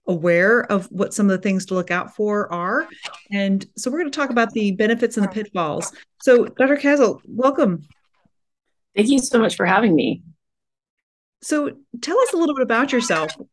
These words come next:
Speaker 1: You know, how did you kind of fall into this path of private practice?
Speaker 2: So, um, I did a general surgery residency and then did a vascular fellowship.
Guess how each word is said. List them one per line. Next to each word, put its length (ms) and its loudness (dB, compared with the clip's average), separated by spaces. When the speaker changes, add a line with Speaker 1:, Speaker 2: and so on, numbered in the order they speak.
Speaker 1:
You 100 -6
know, 100 -2
how 120 -4
did 140 -4
you 100 -2
kind 160 -2
of 140 -4
fall 240 0
into 140 2
this 180 -2
path 380 -6
of 560 0
private 340 -2
practice? 580 -6
Speaker 2:
So, 500 4
um, 380 2
I 260 2
did 320 0
a 220 -2
general 260 -4
surgery 380 -4
residency 920 -4
and 140 -16
then 160 -14
did 120 -8
a 100 -6
vascular 500 -4
fellowship. 560 -4